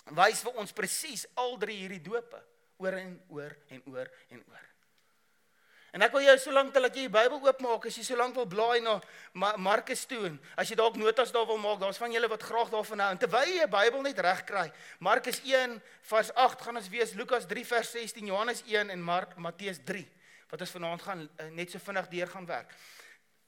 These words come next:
Wat interessant is, is dat die drie evangelies, baie mense het al gesê, hoorie, maar daar's, daar's goeters wat nie lekker align nie, maar nie,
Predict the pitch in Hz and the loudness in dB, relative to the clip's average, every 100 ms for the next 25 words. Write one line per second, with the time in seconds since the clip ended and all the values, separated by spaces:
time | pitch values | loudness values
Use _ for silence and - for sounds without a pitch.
0 | _ - 381 294 262 - 330 339 370 - | _ 2 2 2 0 2 2 2 2 -6
1 | - 113 - - - _ _ _ - 220 | -12 -12 -14 -16 -20 _ _ _ -4 -2
2 | - 247 277 170 285 349 339 302 247 - | 4 4 4 -2 -4 0 2 2 0 -4
3 | 294 269 170 156 269 330 311 285 269 240 | -4 -8 -6 -2 -2 -2 -4 -2 -2 -4
4 | 214 277 262 269 240 220 - - - 240 | -6 -8 -4 -4 -2 -4 -6 -10 2 4
5 | 311 - - - - - 202 214 359 359 | 4 0 -10 -20 -20 -4 -2 -2 -2 -4
6 | 339 381 311 240 254 233 190 202 180 165 | -2 2 4 6 6 6 6 4 2 -2
7 | 220 269 | -2 -4